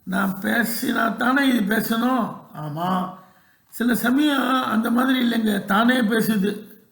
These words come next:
நான் சிரித்தேன். "ச்சே, என்னங்க நீங்க, விஞ்ஞான யுகத்துல அதெல்லாம் நடக்காதுங்க."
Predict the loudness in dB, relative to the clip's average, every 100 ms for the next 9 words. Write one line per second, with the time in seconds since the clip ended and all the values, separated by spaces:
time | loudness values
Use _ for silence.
0 | _ -10 -4 -4 -4 -6 -6 -8 -8 -8
1 | -8 -12 -20 _ _ _ _ _ _ _
2 | -4 -2 -2 -10 -20 _ _ _ _ -8
3 | -2 0 0 -2 -2 -4 -2 -4 -6 -10
4 | -20 _ _ -4 0 2 2 2 0 -2
5 | -2 -2 -2 -2 -2 -4 -8 -12 -6 -2
6 | -2 -2 -2 -2 -2 -4 -4 -6